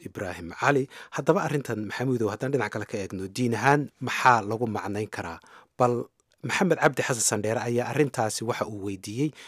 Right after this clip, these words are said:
Sheekh Nuur Baaruud Gurxan oo ka mid ah culimmada waaweyn ee Soomaaliyeed.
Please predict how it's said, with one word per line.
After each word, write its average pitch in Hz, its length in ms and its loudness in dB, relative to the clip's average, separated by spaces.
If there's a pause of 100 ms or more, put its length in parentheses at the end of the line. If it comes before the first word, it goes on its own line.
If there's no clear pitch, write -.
(100)
Sheekh - 240 4
Nuur 139 160 6
Baaruud 113 380 2 (100)
Gurxan 139 320 0
oo 123 120 -4
ka - 140 0
mid 135 180 4
ah 147 80 -6 (260)
culimmada 139 360 6
waaweyn 104 300 0
ee 92 80 -6
Soomaaliyeed. 82 460 -12